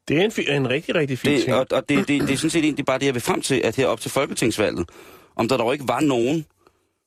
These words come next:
Speaker 2: der et eller andet sted kunne begynde at sige, jeg ved godt, at der er rigtig mange i Dyrenes Beskyttelse, og så de er, øh, divergense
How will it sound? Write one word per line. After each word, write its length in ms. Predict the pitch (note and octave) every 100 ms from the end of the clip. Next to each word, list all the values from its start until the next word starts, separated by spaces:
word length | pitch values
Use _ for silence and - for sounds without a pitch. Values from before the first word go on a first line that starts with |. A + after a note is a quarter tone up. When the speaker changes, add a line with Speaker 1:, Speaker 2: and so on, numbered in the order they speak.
| -
Speaker 2:
der 60 |
et 40 | B2
eller 140 | C#3
andet 120 | C#3
sted 220 | C#3+ C3
kunne 280 | C#3 - B2
begynde 440 | G#2+ D#3 D#3 C#3+ C#3+
at 80 | A#2
sige, 380 | - A2 G#2 F#2+ _ _ _ -
jeg 120 | A#2+
ved 100 | D#3+
godt, 200 | D#3+ B2
at 300 | A2+ - E2
der 60 | A2
er 160 | G2+
rigtig 220 | F#2+ A#2+ B2
mange 220 | G2 G#2
i 60 |
Dyrenes 280 | A2 A2+ F#2
Beskyttelse, 500 | - - A#2+ B2+ -
og 80 | G#2+
så 100 | F#2+
de 140 | F#2
er, 120 | G2+ F#2
øh, 240 | D2+ D#2 C2+
divergense 540 | A2 G2 G#2+ - A#2+